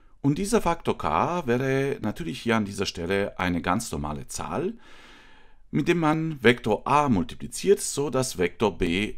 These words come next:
rauskommt. Natürlich kann man das Ganze auch andersrum schreiben, deshalb ein oder. Kleinvektor a kann auch gleich t mal Vektor b sein, wobei jetzt hier t dieser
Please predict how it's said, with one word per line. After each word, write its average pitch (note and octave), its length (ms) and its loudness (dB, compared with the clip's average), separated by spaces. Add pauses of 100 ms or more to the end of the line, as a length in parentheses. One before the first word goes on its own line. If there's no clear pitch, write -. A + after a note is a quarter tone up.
(120)
rauskommt. - 840 -6 (640)
Natürlich G3 400 0
kann D#3+ 140 -2
man D#3 120 0
das C3 160 0
Ganze A2+ 460 0
auch F2 260 0
andersrum - 480 0
schreiben, A#2 640 -2
deshalb - 380 -8
ein D#2 260 -8
oder. E2+ 400 0 (1040)
Kleinvektor F3+ 580 2
a A#2+ 340 4
kann B2+ 300 2
auch G#2+ 380 2 (160)
gleich F2+ 640 -4
t C#3+ 320 2
mal G2 460 4
Vektor F2+ 320 0
b F2+ 220 0
sein, C#2 420 -8
wobei E2+ 320 -4
jetzt F2 500 -4
hier E2 340 -6
t C3 360 2
dieser F2 500 -2